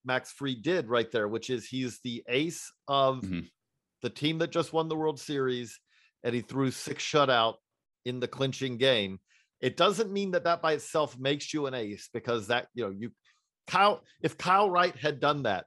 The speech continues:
Speaker 1: which he didn't, but if Kyle Wright had done that, we wouldn't say, "Well, clearly he's a number one because he just did that." But when you
Speaker 2: Yes.
Speaker 1: talk about what Max Fried has done and throw that in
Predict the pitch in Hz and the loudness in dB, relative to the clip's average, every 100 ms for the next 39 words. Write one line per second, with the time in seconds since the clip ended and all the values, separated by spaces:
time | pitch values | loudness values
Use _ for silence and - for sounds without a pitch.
0 | _ 98 143 175 156 107 - 131 127 185 | _ -8 0 2 2 -2 -4 -4 0 2
1 | 202 196 175 160 165 165 135 120 139 156 | 2 2 2 2 0 0 -2 -2 -4 -4
2 | 131 139 113 - _ _ 117 - 185 254 | -4 -4 -4 -6 _ _ -10 0 2 4
3 | 170 131 135 143 139 139 123 170 117 98 | 2 0 0 0 0 0 2 2 2 -4
4 | 123 131 113 117 - 156 110 87 - _ | -8 -8 -8 -12 -4 -4 -4 -8 -10 _
5 | _ _ _ 139 139 139 156 - 180 196 | _ _ _ -4 -2 0 0 2 2 2
6 | 165 151 151 151 151 - - 147 123 - | 0 0 0 2 0 0 -2 0 0 -4
7 | 151 196 208 135 143 107 90 90 _ _ | 2 4 4 0 -4 -4 -6 -16 _ _
8 | _ - 110 98 117 113 107 98 98 92 | _ -8 -8 -4 0 2 2 0 -2 -4